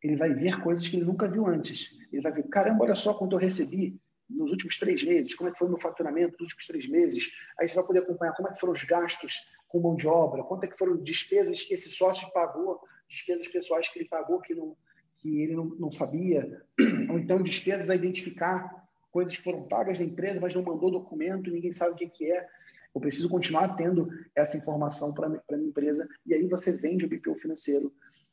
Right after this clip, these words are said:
de uma maneira muito mais fácil. Como é que eu ensino lá no P F C C? Você ancora o preço lá em cima, você fala, Empresário, pra você ter esse nível de gestão financeira, você precisaria de um assi-,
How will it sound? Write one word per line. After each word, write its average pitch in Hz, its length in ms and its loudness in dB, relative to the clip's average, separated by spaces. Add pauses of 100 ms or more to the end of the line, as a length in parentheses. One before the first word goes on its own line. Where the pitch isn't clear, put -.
de 143 80 0
uma 156 100 6
maneira 151 300 4
muito 147 200 0
mais 175 140 4
fácil. - 420 0 (300)
Como 131 140 0
é - 20 0
que 139 60 -2
eu 160 40 -2
ensino 156 220 0
lá 151 60 6
no 156 80 0
P 160 80 2
F - 100 -2
C 185 100 -4
C? - 380 -2 (100)
Você 139 220 -2
ancora 156 480 4
o 196 120 4
preço 165 280 -2
lá 139 80 -2
em 135 40 -2
cima, 170 460 -4 (240)
você 151 140 -8
fala, 127 240 0
Empresário, 123 600 2 (340)
pra 139 100 -2
você 135 200 -6
ter 170 120 -4
esse 160 240 -4 (120)
nível 208 320 0
de 160 80 -4
gestão 147 280 -4
financeira, 139 520 -6
você - 200 -8
precisaria 139 560 -2 (300)
de 139 140 -10
um 147 80 0
assi-, - 220 -6